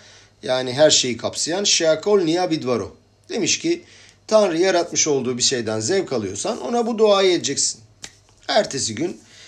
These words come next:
şehrin en zengini, Gvir dedikleri adam Bet Kenes'te gelir. Adamın villası, havuzu, müthiş mal mülkü varmış ve oradaki Bet Habat'ın tüm ihtiyaçlarını o karşılarmış. Ve demiş ki Rav'a, "Rav," demiş ya, "hayatıma acayip bir anlam kazandırdın. Günümü yaptın." demiş. "Sadece günümü değil, hayatımı yaptın.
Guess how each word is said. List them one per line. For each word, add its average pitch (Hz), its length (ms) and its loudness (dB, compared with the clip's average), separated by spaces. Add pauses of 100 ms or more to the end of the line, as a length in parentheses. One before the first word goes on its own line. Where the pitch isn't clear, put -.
(200)
şehrin 147 480 0
en 165 220 2
zengini, 120 600 -2
Gvir 113 340 -2
dedikleri 95 460 -8
adam 123 320 -4
Bet 113 180 -4
Kenes'te 104 400 -4
gelir. - 480 -10 (280)
Adamın 110 460 -4
villası, 104 440 -4
havuzu, 95 600 -10 (180)
müthiş 156 440 -4
mal 127 220 -2
mülkü 117 360 -6
varmış 95 380 -4
ve - 40 -10
oradaki 113 400 -8
Bet 117 160 -6
Habat'ın 104 380 -10
tüm 160 260 -10 (240)
ihtiyaçlarını 98 600 -8
o 113 80 -8
karşılarmış. - 760 -10 (1200)
Ve 233 80 2
demiş 208 280 4
ki 143 120 -2
Rav'a, 123 360 -2
"Rav," 151 280 0
demiş 107 340 -6
ya, 92 160 -10
"hayatıma 156 640 0
acayip 160 600 0
bir 135 140 -2
anlam 135 300 -2
kazandırdın. 90 680 -10
Günümü 180 300 2
yaptın." 131 420 0
demiş. - 360 -10
"Sadece 165 300 0
günümü 175 300 0
değil, 208 120 -2
hayatımı 170 520 2
yaptın. 165 380 -2